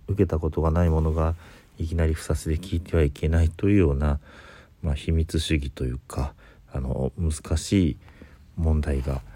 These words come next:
あります。まあ、とはいえ、このお経のことを触れないと、やっぱり不殺の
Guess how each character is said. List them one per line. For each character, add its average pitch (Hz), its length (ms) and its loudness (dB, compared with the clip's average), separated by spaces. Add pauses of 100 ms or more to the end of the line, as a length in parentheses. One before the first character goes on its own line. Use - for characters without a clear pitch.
(320)
あ - 120 -8
り 71 140 -2
ま 71 140 0
す。 - 200 -8 (800)
ま 92 100 0
あ、 73 120 -4 (120)
と 110 120 -8
は 90 140 2
い 71 160 0
え、 69 240 -2 (920)
こ 92 120 0
の 90 200 4
お 85 60 2
経 92 360 4
の 92 120 2
こ 90 180 -2
と 98 320 4
を 78 60 2
触 - 160 -4
れ 85 100 4
な 87 160 4
い 80 80 4
と、 - 180 -6
や 67 60 -2
っ - 120 -10
ぱ 80 80 2
り 73 100 2
不 - 160 -6
殺 78 340 -2
の 80 260 2